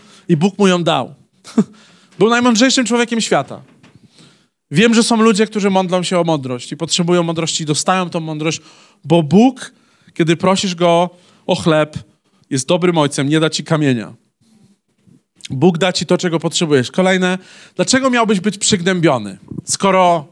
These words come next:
możesz przypomnieć sobie o Bożej łasce, współczuciu i wierności i odzyskać nadzieję? Dlaczego masz się martwić i denerwować, skoro możesz zrzucić wszystkie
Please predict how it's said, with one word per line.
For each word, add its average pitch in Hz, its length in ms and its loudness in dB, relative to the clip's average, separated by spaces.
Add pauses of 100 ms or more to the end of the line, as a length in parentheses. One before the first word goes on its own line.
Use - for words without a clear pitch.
możesz 208 240 2
przypomnieć 202 480 -4
sobie 196 340 -4
o 170 100 -4
Bożej 170 260 0
łasce, 196 580 0 (260)
współczuciu 190 580 -2
i 180 80 -2
wierności 175 680 0 (720)
i 156 80 2
odzyskać 180 500 -2
nadzieję? 165 360 0
Dlaczego 226 720 0 (600)
masz 185 260 -2
się 190 160 0
martwić 202 600 -2
i 190 140 -10
denerwować, 180 720 0
skoro 180 300 -2
możesz 170 240 -2
zrzucić 160 380 -6
wszystkie 214 500 -2